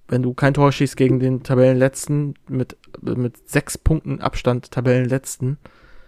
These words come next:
ähm, dann steigst du ab. Auch wenn dein Trainer Marco Antwerpen heißt, und das ist aber ein Trainer, der sein,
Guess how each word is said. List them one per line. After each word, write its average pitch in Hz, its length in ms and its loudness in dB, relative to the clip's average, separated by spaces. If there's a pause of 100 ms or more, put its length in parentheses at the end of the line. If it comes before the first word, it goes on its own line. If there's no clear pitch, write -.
(840)
ähm, 123 320 -8 (160)
dann 120 280 -2 (500)
steigst - 440 -4
du - 100 -4
ab. - 300 -6 (1040)
Auch 123 180 -6
wenn 127 100 2
dein 117 80 -2
Trainer 127 240 -2
Marco 123 260 -2
Antwerpen 120 380 0
heißt, 123 280 -2
und 104 120 -8
das 123 140 -4
ist 120 120 -10
aber 120 200 -2
ein 110 180 -2
Trainer, 127 300 0
der 123 240 0 (880)
sein, 123 280 -2